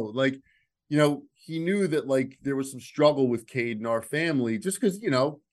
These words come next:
like, I came in and busted up Cade's world. I get it, right? But, like, Kevin didn't care. He was gonna come in and, like,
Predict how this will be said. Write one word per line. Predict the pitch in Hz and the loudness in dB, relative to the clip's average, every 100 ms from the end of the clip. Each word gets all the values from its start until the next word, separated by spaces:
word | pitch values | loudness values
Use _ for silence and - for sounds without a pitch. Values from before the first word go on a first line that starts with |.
| _ - | _ -4
like, | 143 151 - _ _ _ _ - | 0 0 -4 _ _ _ _ -6
I | 143 | 0
came | 170 180 165 | 2 4 2
in | 165 | 2
and | 131 | 0
busted | 139 151 143 | -2 -4 -4
up | 151 147 | -8 -4
Cade's | 143 143 135 | 0 0 0
world. | 123 185 139 | 0 2 2
I | 107 | -2
get | 98 147 220 | -2 -2 -2
it, | 90 | -6
right? | 101 139 | -4 -4
But, | 180 143 | -4 -2
like, | 147 147 135 _ _ - | 0 0 -2 _ _ -6
Kevin | 190 208 165 | -2 0 2
didn't | 131 117 | 0 0
care. | 120 123 | -2 0
He | 151 | 0
was | 180 | -2
gonna | 156 | -4
come | 139 139 135 | -6 -4 -2
in | 143 131 | 0 0
and, | 120 | -2
like, | 117 113 - | -2 -4 -6